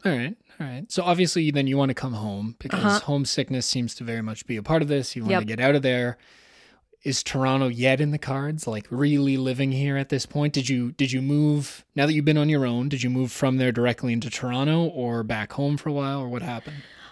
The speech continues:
Speaker 2: I couldn't afford to move into Toronto just yet, but it definitely was still, uh, in my radar. Like, it was definitely the front center. Still always want to live in Toronto.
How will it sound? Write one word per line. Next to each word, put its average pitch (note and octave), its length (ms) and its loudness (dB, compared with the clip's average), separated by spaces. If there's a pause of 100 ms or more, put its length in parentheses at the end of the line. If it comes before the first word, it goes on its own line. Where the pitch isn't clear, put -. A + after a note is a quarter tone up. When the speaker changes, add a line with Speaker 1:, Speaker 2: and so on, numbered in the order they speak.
(120)
Speaker 2:
I A3+ 600 6 (160)
couldn't B3 260 4
afford D4 260 6
to D4 60 -2
move D4 160 6
into D4+ 180 2
Toronto A3+ 360 2
just G#3+ 240 -6
yet, E3+ 300 -2
but G3+ 120 0
it - 240 -2
definitely F#3+ 640 0
was F#3 240 -2
still, - 640 -2 (360)
uh, E3 100 -2 (320)
in E3+ 140 2
my C#3+ 100 0
radar. - 420 -4
Like, E3+ 140 -4
it E3+ 80 2
was E3+ 200 0
definitely D#3+ 480 -2
the E3 200 -6
front D3+ 420 -6
center. D#3+ 560 -4
Still E3+ 640 -2
always E3+ 300 -2
want E3+ 180 -6
to E3 60 -10
live E3+ 120 -6
in D#3+ 100 -6
Toronto. D#3+ 640 -6